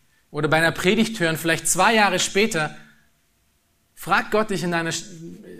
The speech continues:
dort, wo du gerade sitzt, wenn du, wenn du die Bibel liest oder die Predigt hörst und sagst, „Erinnerst du dich noch daran? Vor zwei Jahren habe ich dir das schon mal deutlich gemacht, dass das eigentlich der beste Weg für dich ist und dass das meine Versprechen sind.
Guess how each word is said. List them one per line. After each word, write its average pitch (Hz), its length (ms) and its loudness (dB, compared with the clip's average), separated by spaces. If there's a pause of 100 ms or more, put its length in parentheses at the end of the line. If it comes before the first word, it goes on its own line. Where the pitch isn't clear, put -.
(300)
dort, 160 260 2
wo 175 80 -2
du 175 120 4
gerade 170 360 2
sitzt, 151 420 -2
wenn 160 120 -2
du, 151 200 -4
wenn 156 140 -2
du 147 80 -6
die 139 100 -8
Bibel 170 320 0
liest 185 320 0
oder 156 140 -2
die 143 100 -4
Predigt 185 480 -2
hörst 185 440 0 (440)
und 147 80 -8
sagst, 170 200 0
„Erinnerst 220 320 2
du 202 40 -4
dich 226 100 -6
noch 190 180 -6
daran? 180 420 -8 (160)
Vor 165 160 -6
zwei 214 280 0
Jahren 190 200 0
habe 170 120 -4
ich 165 80 -8
dir 165 60 -10
das 156 160 -6
schon 180 140 -8
mal 131 220 -4
deutlich 120 420 -8
gemacht, 120 320 -18
dass - 140 -10
das 151 160 -8
eigentlich 139 300 -8
der 123 100 -8
beste 131 340 -10
Weg 131 220 -12
für 135 100 -14
dich 143 200 -18
ist 139 140 -16
und 139 100 -12
dass 151 240 -4 (200)
das 165 220 0
meine 156 240 0
Versprechen 151 540 -10
sind. 113 280 -14